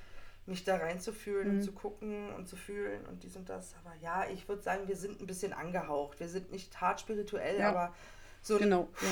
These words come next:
Speaker 2: ja, ja.
Speaker 1: kam schon an uns dran.
Speaker 2: Ja, genau.
Speaker 1: Ne? Würd ich sagen.
Speaker 2: Genau, so ganz, ganz abgeschirmt, also ich weiß ja nicht, was einen abschirmt, ne? Aber ganz, ganz
Speaker 1: Ja.
Speaker 2: fern davon sind wir nicht.
Speaker 1: Nee.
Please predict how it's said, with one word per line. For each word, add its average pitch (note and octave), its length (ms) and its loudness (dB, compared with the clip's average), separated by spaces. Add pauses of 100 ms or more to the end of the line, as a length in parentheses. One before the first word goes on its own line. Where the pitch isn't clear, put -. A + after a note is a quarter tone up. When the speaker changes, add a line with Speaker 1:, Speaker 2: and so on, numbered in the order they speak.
(140)
Speaker 2:
ja, G3 60 -2
ja. - 60 -4 (160)
Speaker 1:
kam A3 240 10
schon G#3+ 240 0
an G3 140 2
uns F#3+ 200 -2 (240)
dran. C#3 320 -2 (400)
Speaker 2:
Ja, F#3+ 240 2 (380)
genau. F#3 180 6
Speaker 1:
Ne? E3+ 240 -2 (160)
Würd E3 140 -2
ich D3+ 60 -12
sagen. C#3 260 -6 (100)
Speaker 2:
Genau, F#3 280 10
so F#3 140 4
ganz, A3+ 380 12
ganz A#3+ 280 12
abgeschirmt, G#3 840 10
also F#3 380 10 (500)
ich F#3 140 -2
weiß F#3+ 140 8
ja G3+ 60 12
nicht, F3+ 140 12
was F#3 140 4
einen F#3+ 100 4
abschirmt, F#3 420 4
ne? G3+ 120 2
Aber F#3 240 8
ganz, F#3 360 6
ganz F#3 260 8
Speaker 1:
Ja. - 40 -6
Speaker 2:
fern F3 180 8
davon E3+ 240 4
sind F3 160 2
wir E3+ 80 -2
nicht. F3+ 280 -4 (120)
Speaker 1:
Nee. D#3 140 -8